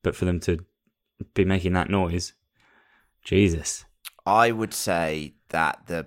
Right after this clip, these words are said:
Speaker 2: bi-, one of the biggest pluses this season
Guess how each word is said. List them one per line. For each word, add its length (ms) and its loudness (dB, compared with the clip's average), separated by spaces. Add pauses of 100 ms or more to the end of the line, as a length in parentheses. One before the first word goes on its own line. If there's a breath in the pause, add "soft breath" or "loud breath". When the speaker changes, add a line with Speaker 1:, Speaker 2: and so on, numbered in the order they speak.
Speaker 2:
bi-, 140 -8
one 200 -6
of 60 -6
the 60 -6
biggest 600 -6
pluses 680 -6 (100)
this 220 -8
season 800 -8